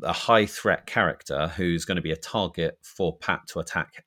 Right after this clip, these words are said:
anyway, if he gets anywhere near him, because it's just, it's a big threatening character that you need to deal with, but it's doubled up the fact that he's carrying an extract. <laughs> And then it's tripled up with the fact that that extract then has the ability to move him, which happened, like, three times throughout the game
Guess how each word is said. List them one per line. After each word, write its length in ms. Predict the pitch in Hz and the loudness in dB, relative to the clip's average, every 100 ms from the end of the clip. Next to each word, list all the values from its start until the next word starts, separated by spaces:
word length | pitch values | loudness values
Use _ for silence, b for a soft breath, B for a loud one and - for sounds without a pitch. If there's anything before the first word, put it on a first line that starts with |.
| - | -2
anyway, 640 | 117 87 73 69 71 82 - | 0 0 -4 -8 -6 -8 -8
if 140 | - | -10
he 60 | 85 | -8
gets 200 | 85 - | -8 -6
anywhere 340 | 78 76 76 | -6 -6 -6
near 260 | 73 73 71 | -6 -6 -6
him, 160 | 78 | -8
because 360 | 73 85 87 - | -8 -6 -4 -4
it's 160 | - | -4
just, 180 | - - - | -6 -6 -8
it's 160 | 87 | -10
a 40 | - | -8
big 180 | 82 - | -10 -4
threatening 320 | - - 76 | -4 -4 -4
character 400 | - 78 - 87 | -2 -2 -2 -6
that 160 | 78 | -6
you 100 | 82 | -6
need 180 | 82 85 - | -4 -4 -6
to 60 | |
deal 260 | 76 110 85 | -2 2 2
with, 320 | 71 65 85 B B B B | 0 -8 -8 B B B B
but 140 | - 92 | 0 2
it's 180 | 90 82 | 2 0
doubled 380 | 80 98 87 | 4 4 6
up 300 | 113 82 - - | 6 6 4 -8
the 40 | - | -2
fact 280 | - - | 0 0
that 100 | - | -4
he's 220 | - 90 - | -8 -8 -4
carrying 600 | - 110 87 78 80 76 - | 4 4 6 2 0 -4 -8
an 80 | 82 | -2
extract. 560 | - - - 65 - - - | -2 -2 -8 -8 -10 -16 -8
<laughs> 120 | - | -4
And 180 | 104 117 | 2 6
then 140 | 120 | 8
it's 180 | 104 - | 6 0
tripled 480 | - 175 180 107 82 | 4 6 6 4 4
up 220 | 78 - | 4 2
with 80 | 85 | -2
the 80 | |
fact 300 | 85 95 - | 2 2 2
that 80 | - | -2
that 180 | 90 98 | -2 0
extract 580 | 113 - - 78 - - | 0 -2 -2 -2 -2 -8
then 200 | 92 98 | -2 0
has 180 | 90 92 | 0 -2
the 80 | 90 | -4
ability 340 | 85 82 90 | -4 -4 -4
to 140 | 82 85 | -6 -4
move 380 | 98 151 127 - | 2 2 2 -2
him, 200 | 76 78 | -8 -6
which 160 | 76 | -6
happened, 320 | - - 90 | -6 -6 -6
like, 240 | 78 78 - | -4 -4 -6
three 240 | - 92 | -6 -6
times 300 | 82 82 80 | -4 -6 -6
throughout 220 | - 78 | -4 -6
the 60 | - | 0
game 360 | 107 87 76 | 2 4 2